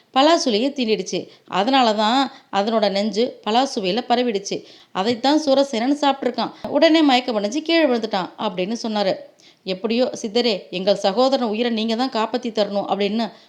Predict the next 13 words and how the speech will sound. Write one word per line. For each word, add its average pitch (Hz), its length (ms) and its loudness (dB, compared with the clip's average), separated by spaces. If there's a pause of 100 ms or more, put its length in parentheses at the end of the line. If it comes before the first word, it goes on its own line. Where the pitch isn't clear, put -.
அந்த 311 220 4
நாலு 233 360 2
பேரும் 180 420 -4 (160)
வேண்டிக்கிட்டாங்க. 202 580 2 (340)
உடனே 302 320 4
காகபுஜண்டர் 202 720 0 (360)
அருகில் 254 320 0
இருக்கிற 190 460 -2
நாகத்தாளி 220 720 2
அப்படின்ற 190 460 -2
மூலிகையை 202 460 -2
பறிச்சு 190 260 -6
கொடுத்து 240 400 -2